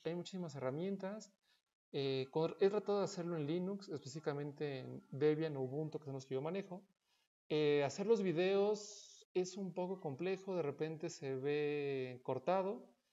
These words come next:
Entonces, siempre recomiendo que si van a hacer videos, utilicen Windows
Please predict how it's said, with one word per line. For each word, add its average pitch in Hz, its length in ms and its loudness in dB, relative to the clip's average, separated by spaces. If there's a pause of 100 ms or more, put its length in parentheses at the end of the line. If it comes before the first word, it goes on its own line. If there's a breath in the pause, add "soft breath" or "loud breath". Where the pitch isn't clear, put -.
(260)
Entonces, 180 300 -6
siempre 240 360 0
recomiendo 190 500 -2
que 160 100 -10
si - 140 -4
van 220 140 0
a - 20 0
hacer 208 220 -4
videos, 202 460 0
utilicen 139 640 -8
Windows 226 540 -2